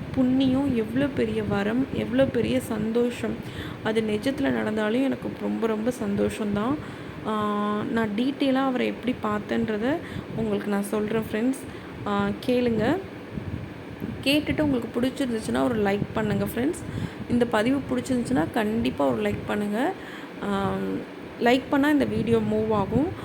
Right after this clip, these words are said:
இந்த வீடியோ மூவ் ஆச்சுன்னா நிறைய பேருக்கு இது, இது பத்தின, ஆ, இன்ஃபர்மேஷன் தெரியும்ல. நிறைய பேர் வந்து சிவபெருமான கனவுல கண்டிருப்பாங்க. நான், நான் எனக்கு கனவு வந்த உடனே என்னோட ஃப்ரெண்ட்ஸ் கிட்டலாம் நான் கேட்டு பார்த்தேன். அவங்களுமே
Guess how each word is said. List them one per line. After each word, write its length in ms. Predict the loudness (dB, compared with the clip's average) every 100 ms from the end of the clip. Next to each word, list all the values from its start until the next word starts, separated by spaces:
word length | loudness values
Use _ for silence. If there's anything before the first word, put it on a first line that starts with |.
| -10 -6 0
இந்த 120 | 2
வீடியோ 320 | 4 4 4
மூவ் 420 | 4 4 4 4
ஆச்சுன்னா 320 | 2 0 0 2
நிறைய 480 | 0 0 2 2
பேருக்கு 400 | 2 2 2 0 -2 -6 -4
இது, 180 | 0 0 -2 -8 -6 -2
இது 260 | 2 2
பத்தின, 400 | 0 0 2 2 0 -4 -6 -6 -2
ஆ, 440 | 0 2 2 2 2 2
இன்ஃபர்மேஷன் 720 | 2 4 4 6 4 0 -2
தெரியும்ல. 600 | 0 2 2 2 2 0 -2 -6 -10 -2
நிறைய 280 | 2 4 4
பேர் 180 | 2 2
வந்து 240 | 2 0 0
சிவபெருமான 540 | 0 2 0 2 0
கனவுல 440 | 0 0 0 0 0
கண்டிருப்பாங்க. 760 | 0 0 -2 -2 0 2 2 0 -2 -8 -8 -6 -2
நான், 140 | -2 -2 -4
நான் 200 | 2 4
எனக்கு 340 | 4 4 2 0
கனவு 360 | 0 2 2 2
வந்த 320 | 2 2 0
உடனே 420 | 0 0 2 0 0 -4 -6 -4
என்னோட 220 | -2 -2 0
ஃப்ரெண்ட்ஸ் 240 | 2 2 0 -2
கிட்டலாம் 240 | 0 2
நான் 200 | 2 0
கேட்டு 260 | 0 -2 -2
பார்த்தேன். 420 | -2 -2 -2 0
அவங்களுமே 600 | 0 2 4 4 4